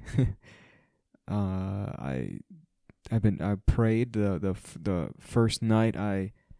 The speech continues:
prayed slash meditated for a half hour. And for those who don't know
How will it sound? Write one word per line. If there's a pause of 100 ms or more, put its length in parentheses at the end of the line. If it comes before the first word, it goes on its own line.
(240)
prayed
slash
meditated
for
a
half
hour.
And
for
those
who
don't
know